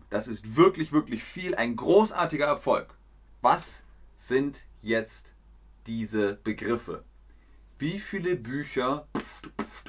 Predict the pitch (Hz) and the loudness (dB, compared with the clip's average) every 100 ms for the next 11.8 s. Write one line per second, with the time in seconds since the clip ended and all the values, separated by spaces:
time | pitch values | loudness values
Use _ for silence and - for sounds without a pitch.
0 | - - - - - - - - - 101 | -12 -12 -12 -18 -10 -10 -10 -18 -14 2
1 | 131 165 160 135 123 127 156 165 110 107 | 4 6 4 2 0 2 2 0 -2 -2
2 | 90 - 73 - - - - - - - | -2 -4 -12 -18 -20 -20 -20 -20 -20 -20
3 | - - 139 139 143 131 - 101 - 117 | -20 -8 -2 -2 0 -4 -4 -10 0 2
4 | 156 160 196 180 185 208 196 180 156 175 | 4 2 2 4 4 2 0 -2 -4 -6
5 | - 170 180 - 107 82 80 62 - - | 4 6 6 4 0 0 -2 -10 -14 -20
6 | - - - - - - - - - - | -20 -20 -20 -20 -20 -20 -20 -20 -20 -20
7 | - - - - - - - - - - | -20 -20 -20 -20 -20 -20 -20 -20 -20 -20
8 | - - - - - - - - - - | -20 -20 -20 -20 -20 -20 -20 -20 -20 -12
9 | 120 - 117 - 107 - 101 151 - 131 | -10 -6 -6 -6 -10 -4 -2 -2 -6 -4
10 | 113 113 113 107 113 - 104 101 92 87 | -2 -2 -4 -4 -8 -2 -2 -2 -8 -10
11 | - 80 - 185 165 104 80 - | -10 -4 -2 -2 0 -2 -2 -6